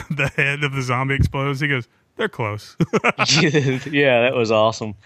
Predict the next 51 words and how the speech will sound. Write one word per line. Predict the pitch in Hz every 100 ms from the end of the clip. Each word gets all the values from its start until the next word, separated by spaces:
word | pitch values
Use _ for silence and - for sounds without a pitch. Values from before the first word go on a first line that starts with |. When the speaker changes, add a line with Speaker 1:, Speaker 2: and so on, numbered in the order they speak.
| 170 123
Speaker 2:
And | 151 143 143
in | 175 175
the, | 143
in | 147 156
the |
beginning | 131 117 127 156
of |
that | 160 165
episode, | 165 170 180 180 185 - -
Speaker 1:
Uh-huh. | 127 131 127
Speaker 2:
where, | 127 143 151
where | 139
he | 139 131
runs | 131 143 127
down | 139 135
Sidwell. | - 147 147 165 180
Speaker 1:
Oh | 180 240 233
my | 196
God. | 165 175 180 - 143 185 170 - 185 220 -
<laughs> | -
Speaker 2:
You | 190
know | 220 254
that's | 220 196
the | -
guy | 143 151 160 151
who | 147
was, | 143 127
who's | 123 117 139 127
in | 127 120
Agents | 131 131 117
of | 104
shield, | - 147 104
right? | 107 120 - -
Agent | 120 117 -
Sidwell. | - 127 139 147 139 _
Speaker 1:
Oh, | 151 160
was | 147
his | 151
name | 151 156 160
Sidwell | 151 156 160 160
in | 147 127
shield | - 160 190
too? | 170 202 - _ _ _ _ _ _ _ -
Speaker 2:
Well, | 147 151
it | 139 _ _ _
wasn't | 147 160 226 170
Sidwell | - 196 180 127 113
in | 110 107
this, | 151 -
was | 98
it? | 104